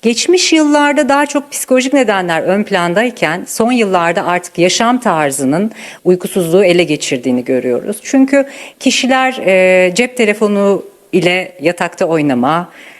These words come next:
e, maillere yatakta yanıt verme, mesajlara yatakta yanıt verme gibi bir kere teknolojiyi çok fazla uyku saatinin içine entegre etmeye başladılar.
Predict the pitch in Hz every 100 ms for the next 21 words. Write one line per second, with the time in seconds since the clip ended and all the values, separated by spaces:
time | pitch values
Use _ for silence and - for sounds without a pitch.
0 | _ 143 143 143 139 139 139 143 - 170
1 | 190 202 196 196 190 190 180 202 180 160
2 | 160 147 160 156 156 165 165 170 175 175
3 | 185 180 175 175 202 196 170 - 160 143
4 | 143 151 220 - 208 208 - - - 208
5 | 202 214 220 208 233 262 320 - 294 302
6 | - 165 160 165 175 180 - 151 139 143
7 | 135 131 175 240 220 - 143 135 123 -
8 | 120 120 117 - 107 123 135 254